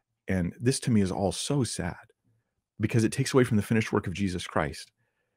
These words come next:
because it adds your work, your filthy rags, to the righteousness of Jesus Christ. It's so sad.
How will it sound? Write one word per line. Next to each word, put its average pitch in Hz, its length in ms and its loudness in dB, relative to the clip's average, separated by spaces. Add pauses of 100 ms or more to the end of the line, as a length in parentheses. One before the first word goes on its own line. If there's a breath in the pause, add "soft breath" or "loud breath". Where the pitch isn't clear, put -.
because 117 240 4
it 113 80 6
adds 120 260 4
your 117 220 8
work, 92 260 4
your 139 140 2
filthy 101 320 2
rags, 80 400 -2
to - 80 -6
the 95 80 0
righteousness 104 580 0
of 87 80 -4
Jesus 87 320 -4
Christ. - 380 -4
It's - 180 -8
so 123 200 4
sad. 101 360 -4